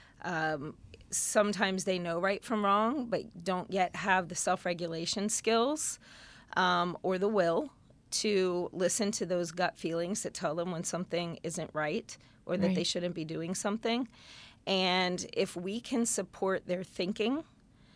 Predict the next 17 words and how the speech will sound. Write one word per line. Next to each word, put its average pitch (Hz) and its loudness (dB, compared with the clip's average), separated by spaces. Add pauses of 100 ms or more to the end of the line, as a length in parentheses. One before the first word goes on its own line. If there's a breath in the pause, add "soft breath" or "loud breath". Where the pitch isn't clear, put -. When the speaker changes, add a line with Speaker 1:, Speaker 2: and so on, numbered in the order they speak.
(340 soft breath)
Speaker 1:
and 180 0
we 180 -2
can 190 -4
ask 170 -4
them 170 -2
questions 208 0
that - 0
prompt 170 -2
them 175 0
to 180 -4
think 165 -8
about 160 -6
the - -10
impact 165 -2
of 185 -6
their 180 -2
actions, 208 -2